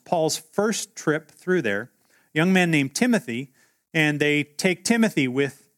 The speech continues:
them as well. So Paul and Silas and Timothy are traveling through Asia Minor, traveling through Turkey, and, and as they do, this is recorded in Acts sixteen through eighteen, as they travel through this area,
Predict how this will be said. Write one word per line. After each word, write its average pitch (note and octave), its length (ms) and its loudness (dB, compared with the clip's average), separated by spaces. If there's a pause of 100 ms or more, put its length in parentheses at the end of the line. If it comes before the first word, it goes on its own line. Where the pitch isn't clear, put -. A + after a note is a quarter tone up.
(460)
them C#3 360 0
as A#2+ 180 -4
well. C3+ 540 -2 (1300)
So E3 180 -2
Paul B3 500 -2
and E3 140 0
Silas G3 480 0
and C3 140 -4
Timothy F3 400 -2
are A#2+ 60 -6
traveling A#3+ 640 0
through F3+ 340 0
Asia F#3 300 2
Minor, B2+ 440 -2 (160)
traveling G3+ 480 0
through A3+ 220 0
Turkey, C#3 520 -4 (320)
and, D#3+ 200 2 (140)
and D#3 140 0 (100)
as A#3+ 320 0
they A#3 160 0
do, D3 340 0
this E3 180 -2
is F#3 120 -4
recorded D#3+ 440 0
in C3 100 -2
Acts D3+ 340 -2
sixteen E3 480 -6
through B2 180 -4
eighteen, G#2 420 -8 (460)
as A#3+ 280 2
they A#3+ 140 0
travel G#3+ 460 0
through B3 300 2
this F3+ 240 0
area, D3 500 0